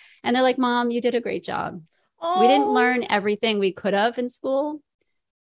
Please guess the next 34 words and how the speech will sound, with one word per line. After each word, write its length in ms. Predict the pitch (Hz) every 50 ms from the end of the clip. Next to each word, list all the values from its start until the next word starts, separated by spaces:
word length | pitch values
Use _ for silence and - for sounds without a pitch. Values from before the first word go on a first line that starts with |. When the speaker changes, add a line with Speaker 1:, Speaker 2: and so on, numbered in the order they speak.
| _ _ -
Speaker 1:
And 100 | 220 269
that's 160 | - 381 -
what 120 | 320 311
they'll 180 | - 277 269 269
say. 320 | - - 370 311 196 -
"We 100 | 170 202
didn't 200 | 208 254 254 240
learn 240 | 240 240 247 247 240
certain 420 | 233 - - 208 - - 214 220 214
things." 680 | - 208 190 185 220 294 359 381 370 - - - _ _ _ _ _ _ _ _ _ _ _ _ _
You 80 | 226 214
know 60 | 196
what 80 | 196 214
I 40 |
mean? 180 | 214 220 220 220
They 80 | 220 220
didn't 200 | 233 233 233 226
have 220 | 233 220 208 202 - -
the 260 | 190 180 175 165 - _ _ _ _ _
biology, 960 | 175 175 185 185 175 - 160 170 185 202 185 180 180 180 175 175 175 175 180 -
um, 420 | 180 180 165 165 156 151 147 - - -
labs 520 | - 160 165 165 170 170 151 160 170 180
that 140 | 180 - -
you 100 | 180 175
could 200 | - - 190 -
get 220 | 185 185 180 -
in 80 | 180 185
the 80 | 180
high, 120 | 180 - - -
you 80 | 294
know 100 | 294 285
what 80 | 247 208
I 40 | 180
mean? 320 | 180 170 - 175 170 -